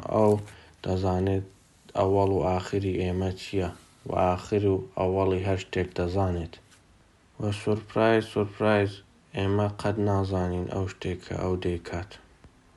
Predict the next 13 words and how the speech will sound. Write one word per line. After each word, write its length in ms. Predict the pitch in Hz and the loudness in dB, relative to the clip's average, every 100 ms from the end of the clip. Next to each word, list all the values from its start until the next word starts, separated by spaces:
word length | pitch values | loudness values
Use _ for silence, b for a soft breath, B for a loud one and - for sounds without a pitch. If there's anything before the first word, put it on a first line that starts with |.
| - | -6
و 60 | - - | -6 -2
ئاوا 400 | 113 104 110 117 | 0 2 4 4
بێت 260 | 127 123 123 | 4 2 2
ئێمە 300 | 107 104 117 | 2 2 0
چۆن 240 | 120 131 127 | -2 -2 2
دەبێ 280 | 110 101 113 | 2 2 2
ژیان 340 | 113 107 120 123 | 2 2 2 2
بکەین 280 | 120 95 90 | 0 -4 -4
ئەسڵەن. 380 | 87 - 85 - - _ - _ _ - | -4 -6 -10 -10 -16 _ -20 _ _ -4
ئەو 140 | 123 | -2
شتێک 280 | 123 - 113 | -2 -2 -4
کە 120 | 110 | 0
نووسەر 460 | 98 98 98 - 107 | 0 0 0 0 -2